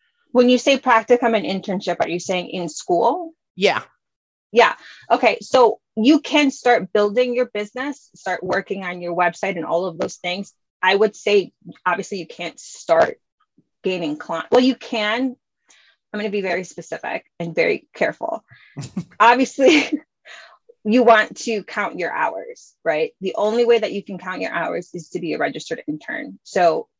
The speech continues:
Speaker 1: I would say build up your business plan, build your business, get your website together,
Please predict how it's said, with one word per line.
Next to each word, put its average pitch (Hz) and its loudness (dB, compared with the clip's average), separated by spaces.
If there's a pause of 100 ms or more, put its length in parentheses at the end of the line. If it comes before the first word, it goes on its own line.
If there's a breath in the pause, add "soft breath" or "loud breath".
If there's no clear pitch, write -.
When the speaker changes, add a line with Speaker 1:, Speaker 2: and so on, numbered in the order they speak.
(100)
Speaker 1:
I 180 2
would 185 -2
say 160 -2 (260)
build 214 2
up 233 -2
your 233 -2
business 190 -8
plan, 175 -10 (100)
build 190 -6
your 202 -4
business, 170 -6
get - -6
your 180 -4
website 170 0
together, - -4